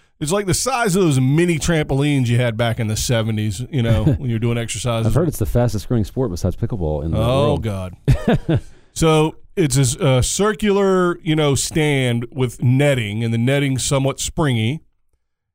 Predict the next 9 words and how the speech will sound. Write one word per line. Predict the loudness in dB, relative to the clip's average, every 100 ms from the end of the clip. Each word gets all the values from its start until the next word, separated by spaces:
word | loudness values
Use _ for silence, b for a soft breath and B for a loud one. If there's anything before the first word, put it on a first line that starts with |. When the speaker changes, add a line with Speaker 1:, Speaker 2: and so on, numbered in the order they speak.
| 0
Speaker 1:
And | 2
you | 4
basically, | 2 2 0 -2 0 0 0 -2 -6
you | -10 -4 0 2
have | 2 0 0
to | 0 2
hit | 2 0 -2 -2
the | -2
ball | 2 4 2 0